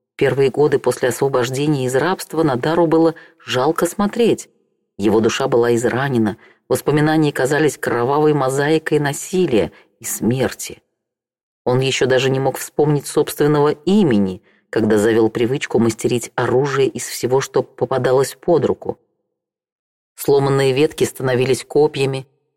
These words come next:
камни обтачивались в ножи. Это был какой-то непостижимый для Дары инстинкт, и он не мог дать ответа на заботливый вопрос Хайзура. Все вопросы Перри казались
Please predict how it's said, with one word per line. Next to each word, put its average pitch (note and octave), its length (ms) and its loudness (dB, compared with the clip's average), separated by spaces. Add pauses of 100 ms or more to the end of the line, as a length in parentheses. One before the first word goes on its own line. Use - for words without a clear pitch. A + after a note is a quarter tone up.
(120)
камни D3+ 400 2
обтачивались B2+ 720 -2
в B2+ 100 -4
ножи. C3+ 480 0 (960)
Это D#3 200 0
был E3+ 180 4
какой-то F3 420 2
непостижимый E3+ 960 2
для D#3+ 180 -2
Дары D#3 460 0
инстинкт, - 800 -2 (540)
и E3 100 2
он F3 180 4
не F#3 80 4
мог F#3+ 240 2
дать B2 220 0
ответа E3 340 0
на D3+ 120 2
заботливый D3 600 2
вопрос C#3+ 440 0
Хайзура. C#3+ 680 0 (1160)
Все - 220 0
вопросы G#3+ 420 0
Перри G#3+ 380 2
казались F3+ 600 0